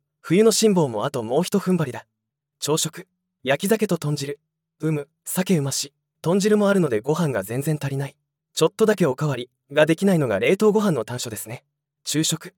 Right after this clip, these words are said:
餃子。冷凍餃子の食べ比べ。コクうま味噌と黒胡椒ニンニク。味噌味は餃子に味噌の旨味と香りがプラスされているので当然ご飯に合う。だが無理に味噌を餃子に入れんでもなぁとは思う。黒胡椒は、やっぱり辛いよ。夕食、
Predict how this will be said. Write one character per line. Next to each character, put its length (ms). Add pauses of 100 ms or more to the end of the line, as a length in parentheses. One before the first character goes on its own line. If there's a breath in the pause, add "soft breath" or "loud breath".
(320)
餃 300
子。 60 (500)
冷 220
凍 160
餃 160
子 80
の 120
食 120
べ 60
比 200
べ。 140 (320)
コ 120
ク 140
う 60
ま 80
味 100
噌 80
と 240
黒 220
胡 80
椒 180
ニ 140
ン 40
ニ 80
ク。 180 (260)
味 120
噌 140
味 180
は 120
餃 220
子 80
に 100
味 80
噌 100
の 120
旨 160
味 80
と 100
香 180
り 80
が 100
プ 120
ラ 60
ス 40
さ 160
れ 60
て 100
い 60
る 80
の 80
で 140 (100)
当 160
然 180
ご 80
飯 160
に 160
合 80
う。 80 (300)
だ 160
が 100
無 140
理 60
に 100
味 80
噌 160
を 60
餃 180
子 80
に 80
入 80
れ 80
ん 40
で 60
も 100
な 140
ぁ 40
と 120
は 100
思 200
う。 80 (280)
黒 240
胡 100
椒 140
は、 280 (300)
や 160
っ 100
ぱ 80
り 80
辛 220
い 60
よ。 200 (320)
夕 180
食、 300